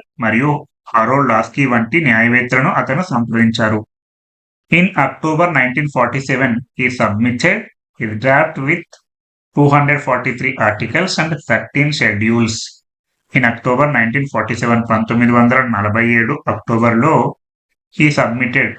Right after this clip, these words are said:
అతను సమర్పించారు. ఇది వీటిలో ఉంది, సబ్మిటెడ్ అనేది, అంటే సింపుల్ పాస్ట్ టెన్స్ లో ఉంది. His draft,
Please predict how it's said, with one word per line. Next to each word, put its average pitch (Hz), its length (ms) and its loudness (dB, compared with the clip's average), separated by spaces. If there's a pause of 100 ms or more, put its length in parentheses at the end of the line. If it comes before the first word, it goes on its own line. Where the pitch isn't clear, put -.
(120)
అతను 165 220 -2 (120)
సమర్పించారు. 120 800 0 (280)
ఇది 123 120 0 (100)
వీటిలో 117 440 2
ఉంది, 110 200 2 (200)
సబ్మిటెడ్ 110 480 0
అనేది, 104 280 0 (180)
అంటే 113 140 -4 (100)
సింపుల్ 113 320 -2
పాస్ట్ 110 200 0
టెన్స్ 104 220 -2
లో 107 100 -2
ఉంది. 101 160 -2 (440)
His 123 120 2 (140)
draft, - 340 2